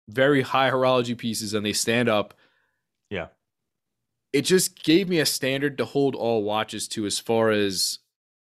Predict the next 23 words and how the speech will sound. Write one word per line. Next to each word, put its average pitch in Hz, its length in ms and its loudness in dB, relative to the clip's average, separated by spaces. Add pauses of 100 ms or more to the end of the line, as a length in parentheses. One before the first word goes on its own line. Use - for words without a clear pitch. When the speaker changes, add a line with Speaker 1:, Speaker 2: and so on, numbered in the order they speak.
(180)
Speaker 1:
attention 139 480 -4
to 117 100 -6
detail 123 840 0 (720)
and 117 140 -2
a, - 60 -10 (320)
just 180 360 -2
the 269 80 2
appreciation 139 680 -2
for 113 120 -6
how 139 200 -2
meticulously 120 1080 -4
something 120 340 -4
could 113 200 -2
be 104 120 -4
made. 98 420 -2 (680)
Speaker 2:
Yeah. 151 120 2
Speaker 1:
Looking 196 200 -2
at 190 120 0
the, 143 360 4 (360)
my 156 240 0
dial 156 220 4
specifically 117 640 -2
is, 107 400 -6